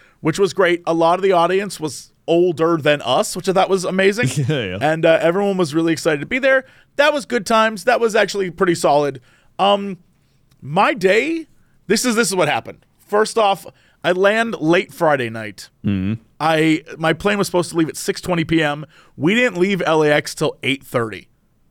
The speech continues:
Speaker 1: I was very mad. We were delayed, but whatever. I just sat there <laughs> listening to music, and then finally the plane took off.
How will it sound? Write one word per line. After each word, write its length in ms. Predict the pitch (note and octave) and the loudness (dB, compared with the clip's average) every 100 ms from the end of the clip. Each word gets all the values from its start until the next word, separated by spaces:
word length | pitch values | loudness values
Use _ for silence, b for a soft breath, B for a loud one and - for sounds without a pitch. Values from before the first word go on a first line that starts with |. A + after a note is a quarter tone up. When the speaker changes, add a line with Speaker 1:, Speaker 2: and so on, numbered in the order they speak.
| _ _ _ _ _ _ _ _ _ _ - | _ _ _ _ _ _ _ _ _ _ -2
Speaker 1:
I 480 | E3 F3 F3 F3+ | 2 2 2 2
was 180 | F3+ E3+ | 2 0
very 220 | D#3 D#3 | 2 0
mad. 240 | C#3 A#2 G#2 | 0 -4 0
We 100 | D#3 | 2
were 100 | E3 | 2
delayed, 420 | F3+ F#3+ G3+ F3+ | 2 2 2 0
but 120 | - | 0
whatever. 340 | D#3+ D#3 C#3 D3+ | 0 2 2 0
I 100 | D#3+ | 0
just 180 | D#3 | -2
sat 260 | - D#3+ - | -2 -2 -2
there 300 | D#3 D3+ D3 | 0 2 0
<laughs> 20 | |
listening 360 | D3+ D3+ E3+ E3 | -2 0 0 0
to 60 | |
music, 460 | D3+ C#3+ C3 C#3 B2+ | -2 -4 0 -2 0
and 100 | C#3 | -2
then 120 | C#3 | -2
finally 320 | - E3+ D#3 | 0 0 0
the 80 | C#3+ | -4
plane 200 | D3 C3 | -6 -8
took 180 | C3 B2+ | -8 -10
off. 220 | A2 A#2 | -12 -12